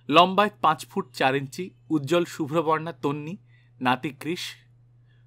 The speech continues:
কুঞ্চিত কেশা, রীতিমতো উপার্জনশীলা, যে কোনো জাতির কুমারী বিধবা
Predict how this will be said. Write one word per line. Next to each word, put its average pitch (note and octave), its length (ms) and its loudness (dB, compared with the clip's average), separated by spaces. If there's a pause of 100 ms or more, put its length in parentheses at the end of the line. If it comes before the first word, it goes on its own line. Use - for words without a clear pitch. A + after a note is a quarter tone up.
(120)
কুঞ্চিত A#3 380 0
কেশা, A#3 480 -4 (460)
রীতিমতো A#3 480 0
উপার্জনশীলা, F3+ 880 -4 (420)
যে F3 180 2
কোনো A3+ 240 -2
জাতির G3+ 320 -2 (140)
কুমারী F3+ 320 -2
বিধবা D#3 480 -4